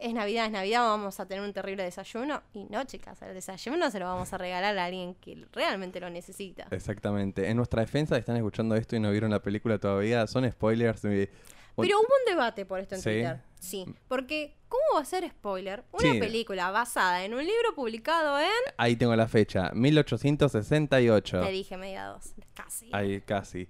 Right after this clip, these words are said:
Speaker 1: Sí.
Speaker 2: Pero, no, sí, tal cual, para mí esto ya no corresponde como spoiler, chicos.
Speaker 1: No.
Speaker 2: Eh,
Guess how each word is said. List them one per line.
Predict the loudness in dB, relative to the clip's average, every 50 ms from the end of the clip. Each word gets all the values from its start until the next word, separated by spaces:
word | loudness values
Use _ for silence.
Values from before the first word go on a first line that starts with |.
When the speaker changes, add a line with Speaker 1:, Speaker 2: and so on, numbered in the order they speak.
| -14 -20 -20
Speaker 1:
Sí. | -20 -18 -16 -14 -4 2
Speaker 2:
Pero, | 4 6 6 6 6 4 4 4 4
no, | 4 4 2
sí, | 2 0 0
tal | 0 2 2
cual, | 4 4 4
para | 6 4 4 4
mí | 4 2
esto | 2 0 -2
ya | -2 0 0
no | 0
corresponde | 2 0 0 -2 -2 -2 0 0 0 0
como | -2 -2 -4 -4
spoiler, | -4 -2 0 2 2 2 0 -2 -4
chicos. | -4 -6 -6 -2 0 0 0 0 0 -2 -6
Speaker 1:
No. | -6 -4 -2
Speaker 2:
Eh, | -2 -2 -4